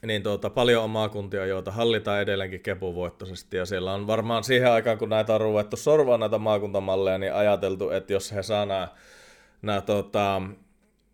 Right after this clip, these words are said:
ää, maakuntaa, tai maakunnat läpi, niin sitten siirtyy suurilta kaupungeilta,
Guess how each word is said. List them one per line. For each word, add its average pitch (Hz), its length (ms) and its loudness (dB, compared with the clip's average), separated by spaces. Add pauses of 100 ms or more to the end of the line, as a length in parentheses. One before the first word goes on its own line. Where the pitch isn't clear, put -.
(200)
ää, 104 220 0
maakuntaa, 107 1000 0 (240)
tai 110 120 0
maakunnat 117 600 -2 (140)
läpi, 131 480 2 (180)
niin 98 420 -4
sitten 98 600 -4
siirtyy 104 540 2
suurilta 101 460 -2
kaupungeilta, 87 720 -6